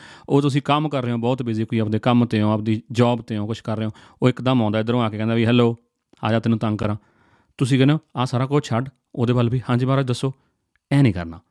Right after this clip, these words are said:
ਉਦੋਂ ਉਹਨੂੰ ਉਹ ਬੱਚੇ ਵਾਂਗੂ ਟਰੀਟ ਕਰਨਾ ਵੀ, "ਤੂੰ ਆ ਗਿਆ, ਪਰ ਇਸ ਟਾਈਮ ਮੈਂ ਬਹੁਤ ਬਿਜ਼ੀ ਤੇ ਬਹੁਤ ਜ਼ਰੂਰੀ ਕੰਮ ਕਰ ਰਿਹਾ ਜਾਂ ਕਰ ਰਹੀ ਹਾਂ, ਤੂੰ ਰੁਕ ਜਾ, ਕਿਉਂਕਿ ਤੇਰੇ ਨਾਲ ਮੇਰੀ ਜ਼ਿੰਦਗੀ ਅੱਗੇ ਨਹੀਂ ਵਧ ਰਹੀ,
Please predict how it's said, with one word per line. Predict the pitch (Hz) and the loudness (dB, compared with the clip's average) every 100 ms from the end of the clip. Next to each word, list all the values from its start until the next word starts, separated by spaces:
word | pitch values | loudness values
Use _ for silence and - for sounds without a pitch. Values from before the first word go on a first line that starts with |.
| _ _ _ _ _ - | _ _ _ _ _ 2
ਉਦੋਂ | 151 160 185 | 2 4 2
ਉਹਨੂੰ | - 160 | 2 0
ਉਹ | 170 | 0
ਬੱਚੇ | 127 - | -2 -2
ਵਾਂਗੂ | 127 120 123 | -4 -2 -4
ਟਰੀਟ | 110 107 | -4 -6
ਕਰਨਾ | 101 101 123 | -4 -2 0
ਵੀ, | 131 | 0
"ਤੂੰ | 135 117 | 2 2
ਆ | 120 | 2
ਗਿਆ, | 151 - _ _ _ _ _ _ _ _ _ | -2 -6 _ _ _ _ _ _ _ _ _
ਪਰ | 127 | 0
ਇਸ | 117 127 | 2 0
ਟਾਈਮ | - 139 | 0 2
ਮੈਂ | 131 | 2
ਬਹੁਤ | 117 110 135 135 | 2 2 2 0
ਬਿਜ਼ੀ | 98 107 101 139 | -2 -2 0 -2
ਤੇ | 131 | -2
ਬਹੁਤ | 107 101 117 | -6 -2 0
ਜ਼ਰੂਰੀ | 107 104 110 | 0 2 2
ਕੰਮ | 117 107 | 2 -4
ਕਰ | 104 95 | -6 -8
ਰਿਹਾ | 92 135 - _ - | -6 -6 -8 _ -4
ਜਾਂ | 117 | -2
ਕਰ | 107 95 | -2 -2
ਰਹੀ | 101 120 | 2 2
ਹਾਂ, | 135 - _ _ _ _ _ _ _ _ - | 0 -6 _ _ _ _ _ _ _ _ 2
ਤੂੰ | 220 | 4
ਰੁਕ | 180 101 | 4 0
ਜਾ, | 80 _ _ _ _ _ _ _ _ _ _ | -10 _ _ _ _ _ _ _ _ _ _
ਕਿਉਂਕਿ | 165 185 | -4 0
ਤੇਰੇ | 175 170 | 4 4
ਨਾਲ | 185 175 | 4 2
ਮੇਰੀ | 156 | 2
ਜ਼ਿੰਦਗੀ | 143 113 127 | 0 -2 0
ਅੱਗੇ | 135 117 | -2 -2
ਨਹੀਂ | 110 | -2
ਵਧ | 95 | -2
ਰਹੀ, | 104 85 | -4 -6